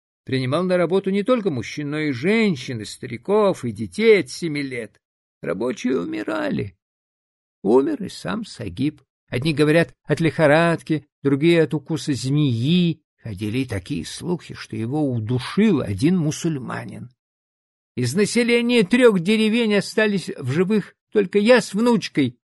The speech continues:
да слепая Тара с сыном Ишваром. Пришлые рабочие разошлись, фабрика развалилась. Теперь кустарники и цветы все больше покрывают развалины.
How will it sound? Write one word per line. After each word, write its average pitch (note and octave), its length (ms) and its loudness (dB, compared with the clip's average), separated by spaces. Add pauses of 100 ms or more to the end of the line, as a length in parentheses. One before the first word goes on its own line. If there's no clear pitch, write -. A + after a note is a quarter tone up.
(180)
да D3+ 120 2
слепая G#3+ 600 4
Тара C3+ 380 2
с - 60 -10
сыном B2 500 -2
Ишваром. A#2 460 -8 (1040)
Пришлые B3 480 2
рабочие A#3 520 6
разошлись, D#3+ 760 0 (160)
фабрика G3+ 500 2
развалилась. C#3+ 920 2 (580)
Теперь C#3+ 320 -8
кустарники D#3 840 -8
и D#3+ 120 -4
цветы D3+ 600 -6 (360)
все F#2 220 -12
больше - 480 -6
покрывают D2 600 -8
развалины. - 760 -12